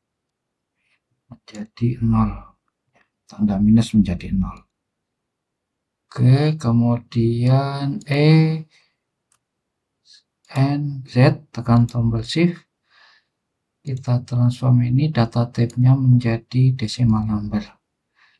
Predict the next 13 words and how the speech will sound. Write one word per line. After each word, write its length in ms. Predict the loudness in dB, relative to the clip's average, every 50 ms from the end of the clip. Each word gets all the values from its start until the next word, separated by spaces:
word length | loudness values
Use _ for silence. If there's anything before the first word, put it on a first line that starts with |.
| _ _ _ _ _
Kemudian 640 | -8 -6 -6 -6 -6 -10 -10 -6 -2 0 0 2
yang 160 | 2 2 2 2
ini 720 | 2 4 4 4 4 2 2 2 4 4 4 4 4 2
data 400 | 0 0 -2 -2 -2 -4 -4 -4
type, 240 | -6 -8 -8 -8 -8 _ _ _ _ _ _ _ _
type-nya 480 | -2 0 0 0 0 -4 -6 -6 -4
menjadi 1200 | -2 2 4 4 4 4 0 -4 -6 -6 -6 -10 _ _ -8 -2 2 2 2 2 2 0 -2 -4 -6 -8
teks. 640 | -8 -8 -8 -8 -10 -14 -14 -14 -14 -16 -20 -20 _ _ _ _ _ _ _ _ _ _ _ _ _ _ _ _ _ _ _ _ _ _ _ _ _ _
Oke, 320 | _ 0 2 2 2 0 -2 -6
sudah 160 | -8 -6 -6 -4
selesai 400 | -4 -6 -8 -4 -2 -2 -2 -2 -2
P 320 | -2 0 0 0 0 -2 -4
E 180 | -2 0 2